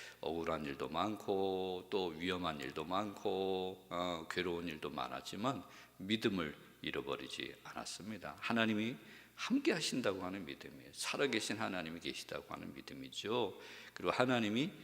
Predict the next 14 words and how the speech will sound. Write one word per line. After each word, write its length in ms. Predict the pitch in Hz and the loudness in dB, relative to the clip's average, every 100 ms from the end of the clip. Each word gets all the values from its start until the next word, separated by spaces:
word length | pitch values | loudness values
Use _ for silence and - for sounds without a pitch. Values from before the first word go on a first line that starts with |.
| - - - - | -16 -20 -16 -6
예, 80 | 90 | 0
인도하시고 800 | 92 127 143 120 104 90 98 90 | 4 4 6 4 4 2 0 0
주관하신다고 1000 | - 107 98 92 85 - 80 76 71 69 | 2 2 2 0 0 -2 -4 -4 -2 -2
하는 160 | 71 | -2
그런 280 | 69 69 69 | -6 -6 -6
믿음이, 680 | 67 65 64 67 73 104 117 - - - | -6 -8 -8 -8 -4 -2 -2 -6 -16 -8
예, 160 | 65 65 | -8 -6
그의 220 | - 69 | -6 -4
안에 240 | 69 - - | -4 -6 -8
있어요. 260 | - - - - - | -8 -10 -10 -12 -6
이것은, 640 | - 117 120 107 110 120 95 - - - - - | 8 8 10 6 8 6 2 -6 -18 -20 -10 0
음, 960 | 120 113 113 107 107 101 92 - - - | 4 4 6 4 4 2 0 -2 -2 6
야곱에게도 720 | 85 98 123 117 107 104 107 | 6 8 8 8 6 6 6
있습니다. 880 | 90 - 87 85 78 73 73 71 | 4 0 -2 0 2 2 -2 -8